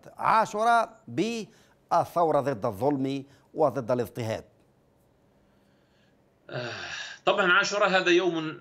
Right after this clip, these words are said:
Speaker 2: تاريخي، هذا اليوم الذي نجى الله فيه موسى عليه السلام، وهو اليوم، اليوم الذي رست فيه سفينة نوح عليه السلام، كما قال النبي صلى الله عليه وسلم، قال: "هذا يوم صالح"،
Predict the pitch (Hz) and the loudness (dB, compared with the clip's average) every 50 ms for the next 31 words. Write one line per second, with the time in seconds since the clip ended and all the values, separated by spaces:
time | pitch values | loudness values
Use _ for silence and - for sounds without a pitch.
0 | - - - 151 151 143 147 143 139 151 165 165 147 131 - 127 151 165 151 147 | -8 0 2 2 2 4 2 0 0 0 0 0 0 -2 0 0 0 0 0 0
1 | 143 156 160 156 151 151 147 143 151 156 151 170 165 139 143 147 147 156 160 151 | -2 -2 -2 -2 -4 -4 -2 -2 -2 0 2 2 2 2 2 0 2 2 2 2
2 | 147 139 139 165 156 143 143 147 160 185 196 190 165 143 - - 135 139 135 110 | 2 -2 -4 -4 -4 -2 -2 -2 -2 -2 2 2 2 2 2 2 2 2 4 4
3 | 113 135 143 135 131 135 120 - - 139 143 151 151 151 147 156 165 165 165 165 | 2 2 2 0 -2 -2 -4 -4 -4 -2 0 2 2 2 2 0 -2 0 0 0
4 | 165 165 180 196 180 165 175 185 185 175 175 170 170 165 175 175 165 165 165 - | 2 2 2 2 4 4 4 4 2 2 2 0 2 4 4 4 4 2 2 0
5 | - - - - 196 196 175 170 175 180 170 - - - - - _ - 151 147 | -2 -2 -4 -6 -2 2 4 4 4 2 0 -4 -10 -20 -20 -14 _ -2 0 2
6 | 156 170 151 139 185 196 190 180 165 165 170 165 170 202 214 196 170 135 120 143 | 2 2 0 0 0 0 2 2 2 2 4 4 4 6 4 4 4 4 2 2
7 | 147 151 139 135 135 - 156 156 165 165 147 143 143 147 151 156 151 - 165 165 | 2 2 0 0 -2 0 0 0 0 0 0 -2 -4 -4 -4 -2 0 2 0 0
8 | 151 151 143 143 147 156 151 147 151 151 147 147 156 165 151 151 165 160 156 151 | 0 -2 -4 -4 -2 -2 -2 -2 -2 -2 2 2 2 2 2 0 0 0 0 0
9 | 151 175 185 170 165 160 160 180 190 180 165 160 156 151 143 - - 190 190 180 | 0 0 0 0 0 0 2 2 2 2 2 0 -2 -4 -2 0 2 2 4 4
10 | 165 139 127 - | 2 0 -2 -4